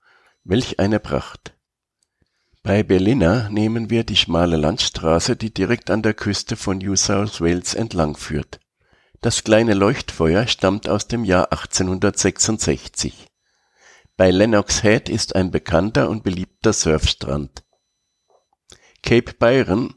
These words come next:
ist der östlichste Punkt des Kontinents und der schmucke Leuchtturm auf dem höchsten Punkt des Felsens ist der lichtstärkste Australiens. Der Ort Byron Bay zieht Alternative magisch an.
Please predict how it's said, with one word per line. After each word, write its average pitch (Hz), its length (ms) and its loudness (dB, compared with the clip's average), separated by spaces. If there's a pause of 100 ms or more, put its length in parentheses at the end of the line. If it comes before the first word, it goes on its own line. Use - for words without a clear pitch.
ist - 400 -6
der 107 80 4
östlichste - 560 0
Punkt - 320 -4
des 95 160 -2
Kontinents 92 800 -2 (380)
und - 320 -2
der 95 80 2
schmucke 107 380 0
Leuchtturm 90 800 0
auf - 180 -8
dem 87 220 -2
höchsten - 400 -2
Punkt 95 300 -4
des 85 120 -2
Felsens 95 640 -2 (160)
ist - 380 -6
der 135 100 2
lichtstärkste - 880 0
Australiens. 73 920 -6 (1040)
Der 120 120 4
Ort - 280 0
Byron 120 380 2
Bay 101 260 2
zieht - 340 -4
Alternative 98 880 0
magisch 85 580 -2
an. 76 240 -4